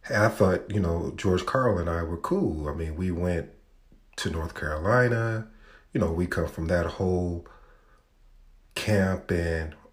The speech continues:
I'm at dinner and I speak to George Karl and he walks past like he didn't notice me." And Jordan took that and he destroyed the Sonics. And I notice,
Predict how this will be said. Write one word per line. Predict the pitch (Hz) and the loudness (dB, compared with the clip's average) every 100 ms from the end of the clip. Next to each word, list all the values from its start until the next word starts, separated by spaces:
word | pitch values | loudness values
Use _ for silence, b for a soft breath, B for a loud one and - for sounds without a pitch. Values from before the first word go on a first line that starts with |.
| - | -14
I'm | - 117 | -2 2
at | 101 95 | 4 4
dinner | 110 139 110 | 4 4 4
and | 98 98 | 4 4
I | 98 | 2
speak | 98 - 104 101 | 0 -2 -2 -2
to | 98 | -2
George | - 98 95 - | 0 0 0 -2
Karl | - 160 135 95 | -4 -2 0 0
and | 92 90 | -2 -4
he | - | -2
walks | 147 95 95 - | 2 2 2 0
past | 107 104 98 | 0 0 0
like | 98 | -4
he | 104 | -2
didn't | 107 104 107 | 0 0 -2
notice | 135 98 - - | -2 -4 -8 -12
me." | 73 - B B B B | -12 -14 B B B B
And | 107 98 | 4 6
Jordan | 110 113 92 - | 4 4 2 0
took | - 131 - - | 0 -2 0 0
that | 87 85 - B B B B - | 2 0 -6 B B B B -4
and | 98 90 | 0 0
he | - 110 107 101 95 - - | 0 2 2 2 -2 -6 -6
destroyed | 87 - - - - - 107 104 87 80 80 - | -4 -2 -4 -6 -2 6 8 8 8 2 -4 -8
the | - | -8
Sonics. | 80 - 73 - - - - - _ _ _ _ b b b b b b b _ - _ _ _ _ _ - - _ _ _ - - _ _ _ | -6 -4 -6 -6 -12 -16 -18 -20 _ _ _ _ b b b b b b b _ -20 _ _ _ _ _ -20 -20 _ _ _ -20 -20 _ _ _
And | 110 113 | 2 4
I | 113 | 4
notice, | 113 147 190 147 - - - | 4 4 4 4 0 -6 -10